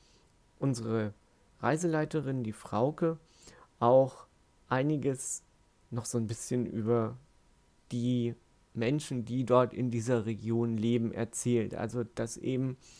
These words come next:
äh, das Bildungsniveau unter der schwarzen Bevölkerung meistens etwas niedriger ist als unter der weißen Bevölkerung. Ähm, es waren dort, glaube ich, so zu neunzig Prozent,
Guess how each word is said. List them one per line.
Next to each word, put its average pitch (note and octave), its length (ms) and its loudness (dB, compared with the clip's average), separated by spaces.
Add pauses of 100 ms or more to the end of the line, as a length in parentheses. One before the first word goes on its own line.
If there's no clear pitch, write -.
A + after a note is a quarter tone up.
(580)
äh, A#2 280 0 (340)
das - 280 -2 (120)
Bildungsniveau C3 960 -2 (440)
unter B2 220 0
der G#2+ 180 0
schwarzen G#2+ 640 -4
Bevölkerung A#2+ 840 -2 (400)
meistens A#2 560 -4 (360)
etwas - 480 0
niedriger D3+ 640 -4
ist F#3 360 -6
als - 200 -8
unter B2 200 -6
der A2 160 -8
weißen C#3 400 -6
Bevölkerung. E3 800 -2 (760)
Ähm, A2+ 440 0 (600)
es - 420 -14 (340)
waren G2+ 220 -2
dort, B2+ 200 -2
glaube A2 300 0
ich, A#2+ 80 -6
so B2 260 0
zu - 280 -8
neunzig A2+ 640 -2
Prozent, B2 640 -2